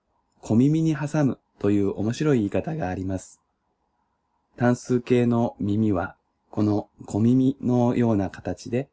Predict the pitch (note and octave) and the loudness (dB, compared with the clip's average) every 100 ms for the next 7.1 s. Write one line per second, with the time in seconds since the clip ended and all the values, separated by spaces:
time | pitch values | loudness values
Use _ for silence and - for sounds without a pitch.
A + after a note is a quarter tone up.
0 | - A2+ G#2+ G2+ F#2 - G2 - A#2 G#2 | -8 -4 0 0 -2 -4 -4 0 0 2
1 | G2 F2+ F#2+ E2 - _ _ _ _ _ | 0 -2 -4 -6 -8 _ _ _ _ _
2 | _ - A#2+ G#2 A2+ - _ _ _ _ | _ -2 0 2 -2 -6 _ _ _ _
3 | - - D3 D#3 D3+ B2 G#2 G#2 G#2 A2 | -4 2 2 4 2 2 2 0 0 -2
4 | G#2 - B2 B2+ A#2+ A#2+ A#2+ A#2+ C3 _ | -2 -2 -2 0 0 2 2 2 0 _
5 | - G#2+ G#2 G#2 F#2 - _ _ _ _ | -2 0 2 0 -2 -8 _ _ _ _
6 | _ _ - B2 C3+ C#3 - D3 C#3+ A#2 | _ _ 0 4 4 2 0 0 2 2
7 | G2 | -2